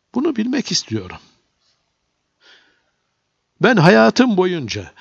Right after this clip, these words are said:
her gün duydum onu. Bana öyle geliyor ki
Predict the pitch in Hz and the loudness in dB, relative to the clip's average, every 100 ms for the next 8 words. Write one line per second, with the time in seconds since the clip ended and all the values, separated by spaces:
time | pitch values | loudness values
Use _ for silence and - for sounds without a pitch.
0 | - _ - 277 247 165 190 151 139 143 | -20 _ -8 -6 -2 0 0 0 0 2
1 | 135 101 - 95 87 - _ _ _ _ | 0 -2 -14 -16 -16 -20 _ _ _ _
2 | _ _ _ _ _ _ _ 277 320 262 | _ _ _ _ _ _ _ -6 -2 0
3 | 339 226 139 107 104 92 - | 0 -2 -4 -6 -10 -8 -6